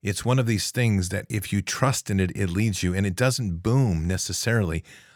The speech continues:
like a voice that you would expect because we have become so attached to the physical.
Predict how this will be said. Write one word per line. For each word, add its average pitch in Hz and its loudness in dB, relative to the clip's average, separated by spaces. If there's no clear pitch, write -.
like 95 -2
a 101 4
voice 98 0
that - -6
you 95 0
would 92 2
expect - -4
because 92 -2
we 101 0
have 95 -2
become 98 -2
so 92 -2
attached - -4
to - -2
the 92 -2
physical. 123 -2